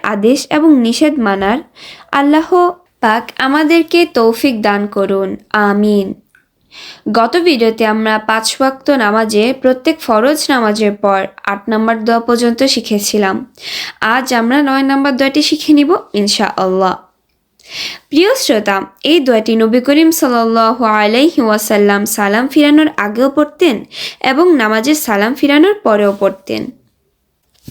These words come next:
আর সকাল সন্ধ্যার জিকিরের সাথেও পড়তেন। আল্লাহ বলেছেন, "তোমরা যে কোনো অবস্থায় আমার শুকরিয়া আদায় করো।" আসুন আমরা দোয়াটি শিখে নিই ইনশাআল্লাহ।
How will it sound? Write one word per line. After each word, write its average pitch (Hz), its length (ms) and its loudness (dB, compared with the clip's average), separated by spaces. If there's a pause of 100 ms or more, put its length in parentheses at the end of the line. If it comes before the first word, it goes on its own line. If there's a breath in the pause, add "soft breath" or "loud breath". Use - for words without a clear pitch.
(680 loud breath)
আর 269 340 0
সকাল 302 400 0
সন্ধ্যার 349 440 2
জিকিরের 240 540 0
সাথেও 208 340 0
পড়তেন। 190 480 -4 (800 loud breath)
আল্লাহ 277 360 0 (100)
বলেছেন, 214 560 2 (100)
"তোমরা 262 360 2
যে 226 240 0
কোনো 285 280 2
অবস্থায় 220 720 0 (320 loud breath)
আমার 339 260 2
শুকরিয়া 339 580 2
আদায় 214 240 2
করো।" 196 360 0 (840 loud breath)
আসুন 311 380 2
আমরা 311 220 4
দোয়াটি 247 380 2
শিখে 302 360 0
নিই 381 240 4
ইনশাআল্লাহ। 214 920 0